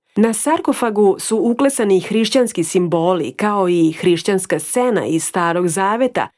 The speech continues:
iz života proroka Jone i prikaz Hrista Spasitelja kao dobrog pastira.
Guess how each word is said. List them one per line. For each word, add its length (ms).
iz 240
života 560
proroka 520
Jone 480
i 220
prikaz 560
Hrista 420
Spasitelja 760
kao 260
dobrog 500
pastira. 680